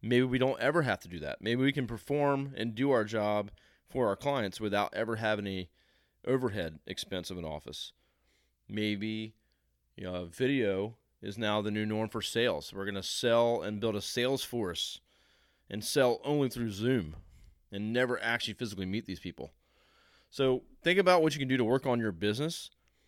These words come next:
right now with all the extra time you have. Stop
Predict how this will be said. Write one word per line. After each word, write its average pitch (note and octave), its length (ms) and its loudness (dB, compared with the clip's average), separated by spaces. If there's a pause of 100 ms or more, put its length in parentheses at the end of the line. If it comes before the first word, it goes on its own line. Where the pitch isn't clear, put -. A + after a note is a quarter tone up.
(320)
right B2+ 240 2
now A2+ 320 2
with A2 220 0
all C#3+ 220 8
the C#3 120 6
extra B2 240 0
time A2+ 220 -2
you G2 100 -2
have. F2+ 380 -2 (500)
Stop - 440 0